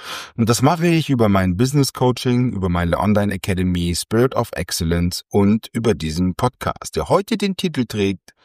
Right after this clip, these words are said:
Niemand erhält genug Feedback. Stell dir mal folgende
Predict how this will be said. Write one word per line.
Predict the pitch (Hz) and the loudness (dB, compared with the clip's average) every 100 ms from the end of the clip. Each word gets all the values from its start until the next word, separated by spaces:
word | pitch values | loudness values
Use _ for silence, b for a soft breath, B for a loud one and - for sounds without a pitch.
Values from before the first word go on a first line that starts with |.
| b b b - | b b b -2
Niemand | 147 214 226 220 | 2 4 4 2
erhält | 175 190 185 | 0 0 0
genug | 190 175 - | 0 0 -2
Feedback. | 208 - - - _ _ _ _ _ _ _ _ _ _ _ _ _ b b b b | -6 -6 -10 -10 _ _ _ _ _ _ _ _ _ _ _ _ _ b b b b
Stell | - 123 165 | -8 -2 0
dir | 165 | 2
mal | 143 135 131 _ | 2 2 -2 _
folgende | - 110 117 113 107 107 | 0 2 4 2 2 -2